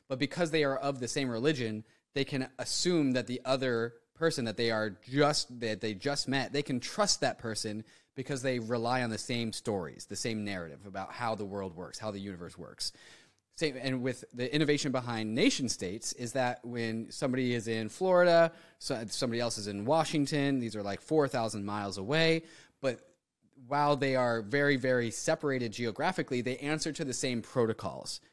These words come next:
As in, well, King County, Washington, Seattle, Washington operates by its rules, and those rules are distinct from the rules in Florida,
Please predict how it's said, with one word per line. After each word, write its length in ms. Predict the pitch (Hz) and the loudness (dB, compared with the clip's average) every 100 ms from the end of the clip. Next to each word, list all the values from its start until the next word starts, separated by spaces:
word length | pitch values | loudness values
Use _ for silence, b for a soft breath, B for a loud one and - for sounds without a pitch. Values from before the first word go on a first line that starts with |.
| _ | _
As 140 | 107 | -6
in, 120 | 127 123 | -4 0
well, 360 | 123 117 117 b b b _ | 2 0 -2 b b b _
King 320 | - 180 156 151 | 2 4 4 2
County, 760 | 165 151 143 143 131 127 123 - | 2 2 2 0 2 2 0 -4
Washington, 760 | 113 127 143 - 120 117 110 | -6 -2 -2 -2 -4 -4 -6
Seattle, 340 | 107 143 131 117 | -2 0 0 0
Washington 680 | 123 135 139 120 117 104 - | 0 0 -2 -2 -4 -6 -6
operates 380 | 110 117 110 - | -6 -4 -6 -6
by 140 | 107 | -8
its 260 | 101 123 - | -6 -6 -6
rules, 600 | 101 123 107 98 120 - B - | -2 0 0 0 -2 -4 B -2
and 80 | 147 | 0
those 160 | 180 | 2
rules 200 | 165 147 | 2 2
are 40 | 143 | 0
distinct 440 | 117 - 180 151 | -4 0 2 2
from 120 | 135 | 0
the 80 | 113 | -2
rules 400 | 110 127 123 113 | 0 0 0 -2
in 100 | 107 | -8
Florida, 540 | - 160 143 98 95 | 0 2 4 2 -4